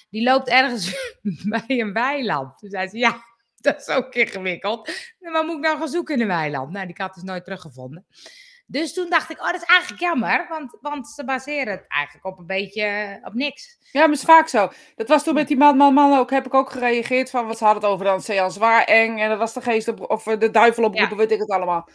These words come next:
Speaker 2: En het zei ik van, "Nou ja, als je het, als je het echt wil proberen, ik bedoel, kom maar een keer, eh, kom maar een keer. En dan wil
Speaker 1: Ja.
Speaker 2: ik wel met jullie een keer glaasje draaien," of zo ging het, geloof ik, over. "Dat wil ik
Speaker 1: Ja.
Speaker 2: best wel een keer met jullie doen, als jullie daar behoefte voor voelen."
Speaker 1: Ja.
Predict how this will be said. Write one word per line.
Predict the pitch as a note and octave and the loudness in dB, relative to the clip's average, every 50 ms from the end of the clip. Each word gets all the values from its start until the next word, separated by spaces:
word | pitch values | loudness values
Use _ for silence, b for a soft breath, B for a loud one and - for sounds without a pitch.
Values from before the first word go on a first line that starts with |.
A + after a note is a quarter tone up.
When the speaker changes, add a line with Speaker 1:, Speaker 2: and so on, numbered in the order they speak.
| b b b b b b b b b _ | b b b b b b b b b _
Speaker 2:
En | _ - G#3 A3 A3+ A3+ A3 | _ 2 4 4 4 4 2
het | A3 A3 - | 0 0 2
zei | - A#3 | 0 0
ik | A3 | 0
van, | - A#3 | 2 2
"Nou | G#3+ G#3 G3+ | 4 6 8
ja, | G3 F#3 - | 8 8 8
als | F3+ G#3 | 6 6
je | - A3+ | 2 -2
het, | - - - - | -4 -4 -6 -4
als | - G#3+ E3+ | -4 -4 -4
je | - | -2
het | G#3+ - | 0 0
echt | G#3 - | 0 2
wil | G#3 G#3 F#3+ | 2 0 0
proberen, | - G3 F#3 D#3+ G3+ G#3+ A3 G3 F3+ | -2 -4 0 4 6 6 6 6 4
ik | D#3+ | 0
bedoel, | E3 F3 F#3 E3+ | 0 0 0 2
kom | - F#3 E3 | 2 4 4
maar | E3+ E3+ | 4 0
een | E3 | 2
keer, | - F3 E3+ E3+ F3 D#3+ D#3+ | 2 2 4 4 4 4 4
eh, | E3 E3 D#3+ D#3+ D#3+ D#3+ - _ _ _ _ _ _ _ _ _ | 4 4 4 2 0 -4 -8 _ _ _ _ _ _ _ _ _
kom | _ G3+ | _ 2
maar | G#3+ A#3 G#3+ | 4 4 4
een | F3 | 4
keer. | C#3+ - D#3+ E3 F#3 | 2 2 4 6 6
En | G3+ G#3 F#3 - - _ _ | 6 6 4 0 -8 _ _
dan | - F3 E3 | -2 -2 2
wil | D3 F3 | 4 4
Speaker 1:
Ja. | D#3+ | 4
Speaker 2:
ik | D3 B2 | 4 4
wel | F3 E3+ F3+ | 4 4 4
met | E3+ F3 D#3 | 4 2 0
jullie | F#3+ F#3 F3 F#3 F#3 F3 | -2 0 2 2 0 0
een | E3 | -2
keer | - G3 F#3 | -2 -4 -4
glaasje | F3 - F#3 F#3 G#3+ G#3+ - | 2 4 6 6 6 4 2
draaien," | G#3 G3 F3 D#3 D#3+ D#3+ D#3 | 0 2 4 4 4 4 4
of | D#3 C#3+ | 2 0
zo | - E3 D#3 | -2 -2 -2
ging | D3 E3 D#3 | -2 -2 -4
het, | D#3 D3+ | -4 -6
geloof | - - D3+ D3+ C#3+ | -4 -4 -4 -4 -4
ik, | - - | -6 -6
over. | D3 C#3+ C#3+ C3+ D#3+ | -4 -4 -2 -2 -2
"Dat | D#3+ E3+ | -2 0
wil | C#3+ G#3 | 0 0
ik | G#3 | 0
Speaker 1:
Ja. | F3+ | 2
Speaker 2:
best | D3+ D3+ D#3 - | 2 0 0 0
wel | D#3+ E3 | -2 -2
een | D#3 | 0
keer | - F#3 F3 | 0 0 0
met | E3 D#3 | 2 4
jullie | G3 F#3+ G3 F#3 | 4 4 4 6
doen, | D#3+ G#3 G#3+ G#3 | 6 4 4 4
als | G3 D#3 | 4 0
jullie | G3 E3+ E3+ | 0 0 2
daar | D#3 E3 D#3+ | 4 2 2
behoefte | D3+ D#3+ E3 D#3 D3+ - D3+ | 2 0 -2 -4 -4 -8 -12
voor | C#3+ D3 C#3 | -12 -12 -12
voelen." | - - F#3+ F#3+ F3+ D#3 | -8 -4 -4 -2 -2 -4
Speaker 1:
Ja. | C3+ | -6